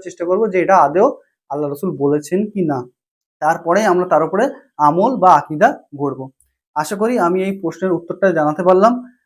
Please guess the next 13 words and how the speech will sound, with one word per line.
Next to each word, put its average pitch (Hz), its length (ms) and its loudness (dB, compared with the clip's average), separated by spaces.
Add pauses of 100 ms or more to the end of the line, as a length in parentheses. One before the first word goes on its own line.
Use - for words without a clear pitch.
(120)
আমি 208 500 0 (120)
এই 190 100 4
যে 208 80 0
প্রশ্নের 196 360 -2
উত্তরটা 196 240 -8
জানালাম, 196 560 0 (100)
এর 180 140 0
একটা 190 200 -2
ভিত্তি 175 360 -10
হচ্ছে 208 300 -4
একটা 165 200 -6
কেতাব 190 420 4
আছে, 190 240 0